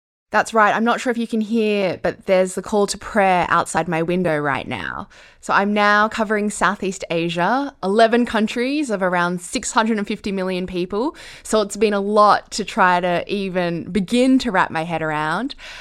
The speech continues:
Yet I still keep an eye on China because I do think it's actually pretty hard to understand what's happening in Southeast Asia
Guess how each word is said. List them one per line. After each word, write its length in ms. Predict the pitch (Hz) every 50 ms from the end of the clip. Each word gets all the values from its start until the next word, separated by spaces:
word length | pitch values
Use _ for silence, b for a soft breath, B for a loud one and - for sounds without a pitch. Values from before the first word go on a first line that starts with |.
| B B B
Yet 280 | - 220 240 233 - -
I 120 | 214 240
still 280 | 240 - - 311 320 330
keep 220 | - 359 339 302
an 100 | 302 269
eye 180 | 262 240 233 233
on 120 | 220 220
China 440 | - - 196 165 165 156 160 160 151
because 540 | 151 175 170 175 214 190 170 170 165 165 - -
I 80 | - 208
do 240 | 202 180 233 233 233
think 220 | - 262 240 262
it's 320 | 233 - - - - - B B B B B B B B B _ -
actually 580 | 214 - - - - 254 233 220 208 208 196 175
pretty 280 | - - 262 254 254
hard 320 | 233 - 220 208 208 202 -
to 100 | 220 -
understand 520 | 190 190 185 - - - 185 185 180 180
what's 160 | 175 - -
happening 480 | - - 202 196 202 - 208 185 175 170
in 100 | 165 160
Southeast 460 | - 160 151 147 - 170 147 - -
Asia 480 | - 156 147 156 156 160 151 139 147